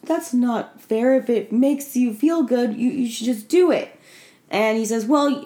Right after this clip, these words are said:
actually, my mom kinda told me a funny story. I don't really know why she told me this, but she says, you know, if you masturbate a lot, then you'll catch up to me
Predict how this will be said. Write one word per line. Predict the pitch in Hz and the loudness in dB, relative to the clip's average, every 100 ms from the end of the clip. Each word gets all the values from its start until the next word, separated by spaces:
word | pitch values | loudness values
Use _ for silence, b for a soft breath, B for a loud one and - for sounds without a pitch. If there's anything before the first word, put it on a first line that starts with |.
| - | -8
actually, | - 262 - 254 247 | -2 -2 0 -2 0
my | 240 220 | 0 2
mom | 247 330 339 247 214 214 240 - _ _ - | 2 2 2 2 0 0 -2 -6 _ _ -8
kinda | 214 214 202 | -4 -2 -2
told | 233 226 | -2 -2
me | 208 | -2
a | 202 | -2
funny | 233 208 | -2 -2
story. | 190 269 254 226 | 0 2 2 2
I | |
don't | 214 226 | 0 0
really | 214 190 | 0 -2
know | 202 196 196 185 - - | -2 0 -2 -4 -8 -8
why | 208 214 208 | -4 -2 -2
she | 190 175 | -4 -2
told | 269 269 | 0 2
me | 202 | 0
this, | 165 170 170 | -2 -2 -4
but | - 175 160 B - | -2 -2 -2 B -12
she | - 196 202 | -8 -4 -4
says, | 196 180 165 160 160 - - | -2 -2 0 -2 -6 -12 -8
you | 185 | -4
know, | 170 170 170 | -2 -2 -2
if | 170 175 - | -4 -6 -4
you | 180 180 - - | -4 -4 -6 -4
masturbate | 202 202 185 175 185 180 156 | -2 0 -2 -4 -4 -2 -2
a | 175 | 0
lot, | 262 277 214 208 - - - | 2 2 2 0 -4 -16 -16
then | 185 202 190 185 | -4 -2 0 0
you'll | 185 180 | 0 0
catch | - 214 - | -2 -4 2
up | 277 - - | 0 0 -4
to | 233 | -2
me | 202 185 180 180 | 0 0 -2 -4